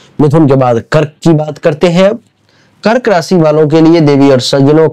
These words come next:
कर्क, सिंह, कन्या, तुला, वृश्चिक, धनु, मकर, कुंभ, कुंडली के अष्टम भाव में चौदह और पन्द्रह तारीख को चंद्रमा है।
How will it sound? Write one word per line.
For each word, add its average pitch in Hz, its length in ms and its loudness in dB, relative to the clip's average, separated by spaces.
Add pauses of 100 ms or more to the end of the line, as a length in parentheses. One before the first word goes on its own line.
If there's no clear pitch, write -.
(100)
कर्क, 175 360 -2
सिंह, 165 400 0 (120)
कन्या, 160 420 0
तुला, 147 380 0
वृश्चिक, 143 540 -2
धनु, 139 540 0
मकर, 127 400 -2
कुंभ, 123 580 -4 (460)
कुंडली 220 320 2
के 196 160 0
अष्टम 170 360 -2
भाव 147 240 0
में 151 140 2
चौदह 139 340 0
और 139 180 0
पन्द्रह 131 360 -2
तारीख 110 320 -6
को 113 100 0
चंद्रमा 110 480 -2
है। 117 80 -10